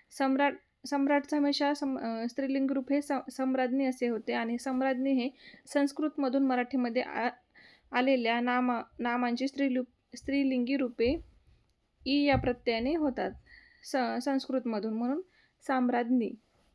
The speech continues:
प्रश्न क्रमांक पंधरा, पांढरपेशा शब्दातून काय अर्थ सूचित होतो? तर याचं योग्य उत्तर आहे पर्याय क्रमांक एक,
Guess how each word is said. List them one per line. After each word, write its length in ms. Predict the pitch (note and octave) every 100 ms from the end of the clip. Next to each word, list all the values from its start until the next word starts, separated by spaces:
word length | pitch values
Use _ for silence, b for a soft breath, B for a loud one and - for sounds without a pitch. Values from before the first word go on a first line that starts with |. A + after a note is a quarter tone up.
| _ - _ _ _ _ _ _ _ _ _ _ _ _ _ _ _ _ _ _ _ _ _ _ _ _ _ _
प्रश्न 300 | C#4 C#4 D#4
क्रमांक 420 | C#4+ C#4 C#4+ C#4
पंधरा, 400 | C4 C#4 A3+ C#4 D#4 _ _ _ -
पांढरपेशा 840 | C4 C4+ D#4+ C#4+ D4 C#4 C4+ C#4+ -
शब्दातून 600 | - C4 A#3+ B3+ B3 A#3+
काय 280 | B3 C4+ C#4
अर्थ 280 | B3+ A#3+ B3
सूचित 320 | B3+ A#3 B3 -
होतो? 300 | A3 F#3 - _ _ b b _ C4+
तर 80 |
याचं 220 | C#4 C#4+ D4+
योग्य 320 | C#4 B3 C#4
उत्तर 260 | C4 A#3+
आहे 260 | B3+ C4 A#3+ - _
पर्याय 260 | B3+ C4+ C#4
क्रमांक 360 | B3+ A#3+ A3+ -
एक, 260 | A#3+ A3+